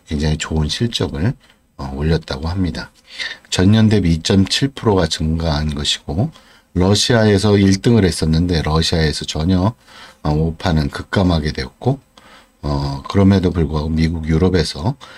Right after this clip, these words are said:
십 프로 수준을 달성을 해서, 어, 글로벌 삼 위가 된 것입니다. 아, 미국 시장에서 혼-, 미국 시장에서는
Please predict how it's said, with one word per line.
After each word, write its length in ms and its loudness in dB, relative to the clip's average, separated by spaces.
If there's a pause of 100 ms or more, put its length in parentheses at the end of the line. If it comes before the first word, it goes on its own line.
(120)
십 220 -4
프로 240 2
수준을 560 -2
달성을 640 -4
해서, 520 0 (500)
어, 220 -4
글로벌 440 0
삼 240 0
위가 240 0
된 200 -6
것입니다. 520 -10 (640)
아, 560 -2
미국 340 4
시장에서 560 2
혼-, 300 0
미국 320 2
시장에서는 840 0